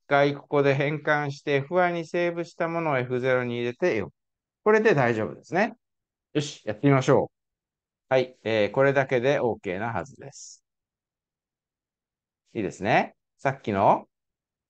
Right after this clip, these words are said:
ホームドットジェイペグを読みます。そうすると、はい、綺麗に出ました。オーケーですね。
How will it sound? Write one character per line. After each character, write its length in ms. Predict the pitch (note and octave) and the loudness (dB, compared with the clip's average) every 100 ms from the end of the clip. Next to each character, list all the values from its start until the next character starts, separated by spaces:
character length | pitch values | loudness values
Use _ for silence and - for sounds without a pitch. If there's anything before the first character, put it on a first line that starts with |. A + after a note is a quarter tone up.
| _ | _
ホ 180 | E3+ | 4
ー 40 | C#3 | 4
ム 300 | G#2+ F2 - _ | 2 -4 -8 _
ド 100 | A2+ | -6
ッ 60 | A2 | -4
ト 100 | - | -2
ジ 120 | G2 C3+ | 2 4
ェ 100 | C#3 | 4
イ 40 | |
ペ 120 | C#3+ | 2
グ 80 | B2+ | 4
を 40 | A#2+ | 4
読 140 | A2+ | 4
み 120 | A2+ | 2
ま 160 | A2 G#2 | 0 -2
す。 280 | - - _ _ _ - | -6 -20 _ _ _ -6
そ 80 | |
う 40 | D3 | -6
す 120 | C#3+ | -2
る 60 | - | 0
と、 140 | D3+ | 2
は 180 | E3 C#3 | 2 0
い、 160 | - - | 0 -2
綺 140 | C#3+ | 2
麗 120 | A#2 | 2
に 100 | F#2+ | 0
出 100 | F2+ | -4
ま 160 | G#2 A2 | -2 -4
し 80 | - | -6
た。 180 | D2 - _ _ | -8 -8 _ _
オ 100 | C3 | -2
ー 20 | C#3 | 0
ケ 140 | G2 | -2
ー 20 | |
で 100 | E2 | -4
す 100 | - | -2
ね。 320 | D#3+ A3+ A#3 | 0 0 -2